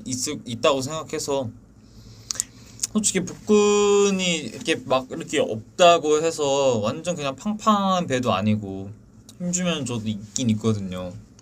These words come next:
허벅지도 튼튼하고 다 있어요, 있을 거. 욕심을 안 내는 것 뿐이죠.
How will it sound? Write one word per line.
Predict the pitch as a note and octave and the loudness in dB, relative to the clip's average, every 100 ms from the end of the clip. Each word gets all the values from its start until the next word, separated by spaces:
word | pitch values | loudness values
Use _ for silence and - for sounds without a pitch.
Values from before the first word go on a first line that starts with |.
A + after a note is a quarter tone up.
| - - - - - - | -20 -20 -10 -10 -8 -6
허벅지도 | D#3+ E3+ D#3 A2 G#2+ | -2 0 0 -2 -4
튼튼하고 | - D3+ D3+ D3 C#3 G2 F2 - | -10 -10 -6 0 0 -2 -10 -4
다 | E3 | -2
있어요, | B2+ - F3 D3+ | -2 0 0 0
있을 | A2 A2+ G#2+ | -2 -4 -4
거. | G#2 - - - - - | -4 -6 -16 -20 -20 -12
욕심을 | A#2 - D#3 | -4 -4 0
안 | A2+ G2+ | 0 0
내는 | B2 B2 | -2 -2
것 | A2 G#2+ | -6 -6
뿐이죠. | C3 A#2+ B2+ | -8 -8 -8